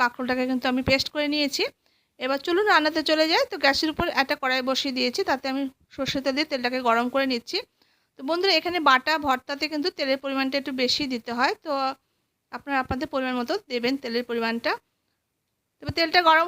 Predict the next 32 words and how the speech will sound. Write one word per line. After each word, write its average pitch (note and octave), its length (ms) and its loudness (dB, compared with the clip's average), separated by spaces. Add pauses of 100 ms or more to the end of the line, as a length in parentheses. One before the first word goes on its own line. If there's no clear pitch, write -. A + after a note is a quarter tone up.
হয়ে E4+ 240 0
গেছে, D#4+ 200 0 (100)
এবার F4 200 4
আমি D#4 100 -4 (140)
এক D4 140 -4
মুঠি E4 280 -10
মতো C#4 140 -4 (120)
চীনা D4+ 280 -2
বাদামটাকে C4 480 -2 (100)
দিয়ে C4+ 120 -4 (100)
চীনা C4+ 180 -4
বাদামটাকে C4 340 -6
একটু C4+ 180 -10
ভেজে D4+ 280 -4
নেব। A#3 140 -4 (640)
তো D4 120 -10
এই D4+ 80 -6
চীনা E4 220 2
বাদামটাকে E4 480 0
কিন্তু F4 240 -4
আমি F4 180 -6
খোসা D#4+ 260 -2 (100)
সমেত E4 320 2 (400)
কড়াইতে C4+ 360 0
আগে C#4 100 0 (120)
খুব D4 180 -12
ভালো C4+ 200 2
করে C4+ 120 2
এটাকে C4 240 0
ভেজে C4+ 240 0
নিয়ে D4+ 180 -2
খোসাটাকে B3+ 340 -4